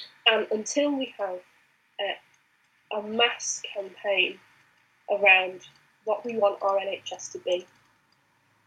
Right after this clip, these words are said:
and the fact that we need our N H S to be publicly funded, publicly provided, and universal, this is going to continue to get worse. Um, and I'm hopeful, um, that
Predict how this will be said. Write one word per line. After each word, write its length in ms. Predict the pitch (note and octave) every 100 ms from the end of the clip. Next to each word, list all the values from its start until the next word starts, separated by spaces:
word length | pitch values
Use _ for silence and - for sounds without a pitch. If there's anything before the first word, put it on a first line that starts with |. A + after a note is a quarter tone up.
| _ _ _ _ - -
and 160 | G#3
the 60 | G3
fact 300 | - A3 -
that 140 | G#3 - _ _ _
we 160 | G#3 G3+
need 500 | G#3+ A#3+ C4 C4 A#3+
our 200 | F#3+ F#3+
N 60 | F3+
H 280 | F3+ - -
S 160 | - -
to 140 | -
be 260 | E3+ F3+ - _ _ _
publicly 400 | _ G3 - G3+ -
funded, 300 | F#3 - - -
publicly 380 | - - - F#3+
provided, 580 | F#3 F#3 F#3 F3+ F#3 F3+ _ _
and 160 | F#3 F3+
universal, 640 | G3 F#3 F3+ F#3+ - - - _ _ _ _ _ _ _ -
this 160 | G#3
is 80 | G#3
going 280 | A3 F#3+ F#3+
to 120 | -
continue 420 | - F#3+ - F#3
to 140 | F#3 -
get 240 | F3+ -
worse. 560 | - - - - - - - _ _ _ - - -
Um, 220 | F#3+ F#3 - -
and 100 | A3
I'm 180 | A3+ A#3
hopeful, 460 | A#3 A3+ - G3
um, 640 | F#3+ - _ _ - F#3 F3+ - _ _ _ _ _ _ _ _ _ _ _ _ -
that 140 | G3+